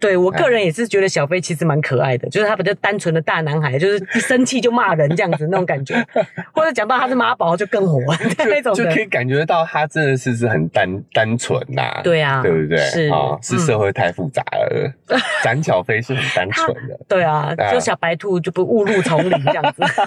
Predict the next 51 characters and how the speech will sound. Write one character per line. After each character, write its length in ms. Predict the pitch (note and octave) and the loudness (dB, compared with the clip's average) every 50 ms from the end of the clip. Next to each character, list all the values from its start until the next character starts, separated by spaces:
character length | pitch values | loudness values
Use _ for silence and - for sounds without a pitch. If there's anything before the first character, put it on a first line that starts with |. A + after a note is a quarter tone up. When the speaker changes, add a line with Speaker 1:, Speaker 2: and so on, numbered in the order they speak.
| - - _ _ _ _ _ _ _ - - | -4 -8 _ _ _ _ _ _ _ -20 -6
Speaker 2:
<laughs> 640 | _ D4+ - - - B3+ - - - A#3+ - - - | _ -4 -4 -4 -8 -10 -8 -8 -16 -14 -14 -14 -6
就 100 | - A#3+ | -2 -2
是 60 | A#3 | -2
他， 200 | G3 A3 A#3+ G3+ - - - _ | 0 0 -2 -2 -4 -6 -18 _
他 160 | - G#3 A3+ | -2 -2 0
应 100 | A3 A3+ | 0 0
该 140 | A3 A#3+ A#3 | -2 0 0
也 140 | F#3 A#2 G2+ | 0 0 -2
是 160 | - - C#3+ | -2 0 2
有 140 | A#2+ F2+ F2 | 2 2 2
被 340 | - - - C3+ A2 G2+ G2 | 0 -2 -2 0 2 2 2
那 140 | G2+ G#2 | 0 0
个 180 | F#2+ F2 E2+ D#2+ | 0 0 0 0
环 180 | - - F2+ F2+ | 2 0 -2 0
境 180 | F2+ A2 G2+ F#2 | 0 -2 -2 0
影 220 | E2+ D2+ C2+ C#2+ | -2 -2 -2 -4
响 180 | C#2+ - - - - - | -2 -4 -6 -6 -6 -8
啦。 200 | - - - - | -10 -10 -10 -2
Speaker 1:
对 180 | - E3 D#3 C#3+ | -2 0 0 0
啊。 120 | B2+ A2+ | 0 -2
Speaker 2:
可 100 | G#2+ F2+ | 0 0
能 300 | D#2+ D#2+ D#2+ E2 F2+ F#2 - - _ _ _ _ - - | 0 2 0 0 0 -2 -4 -8 _ _ _ _ -4 -2
大 120 | A#2+ G#2+ | -2 0
部 100 | - G2 | 0 0
分 80 | G2 F2+ | 0 2
的 60 | E2+ | 2
人 180 | D#2+ D#2 D#2 | 0 0 0
都 140 | D2+ F2 E2+ | 0 0 -2
是 140 | D#2+ E2+ D#2 | -2 -2 -4
这 120 | D2 - | -2 -2
样 140 | E2+ D2 C#2 C2+ | -2 -2 -4 -8
子 300 | - - C2 A#1+ B1 - | -10 -10 -10 -10 -10 -10
在 480 | - - E2+ D2 C#2 B1 A1+ G#1+ G1+ - - - - _ - | -4 -2 -2 -2 -2 -4 -4 -6 -8 -10 -14 -20 -20 _ -6
拈 140 | E2 E2+ D2+ | -4 -4 0
花 180 | E2 F#2+ F#2+ F2+ | 0 0 0 2
惹 160 | D#2 D2 D#2 | 0 -2 -2
草 280 | - - - - - - | -4 -4 -6 -6 -6 -8
的、 80 | - - _ | -18 -20 _
花 160 | - G2 F#2+ | -4 -4 -2
天 140 | F2+ G2 F#2 | -2 -2 -2
酒 200 | - - D3+ C3 | -2 -2 -2 0
地 160 | - E2+ D2 | 0 -2 -4
的 120 | - - - | -4 -8 -8
嘛。 100 | - - | -8 -10
Speaker 1:
没 60 | - | -12
错。 40 | - _ | -10 _
Speaker 2:
他 120 | - G#2+ | -4 0
有 120 | G2 - - | 0 2 2
一 40 | |
点 200 | - - C#3 C3+ | 0 0 -2 -2
是 200 | B2+ B2+ - F#2 | -2 0 -2 -2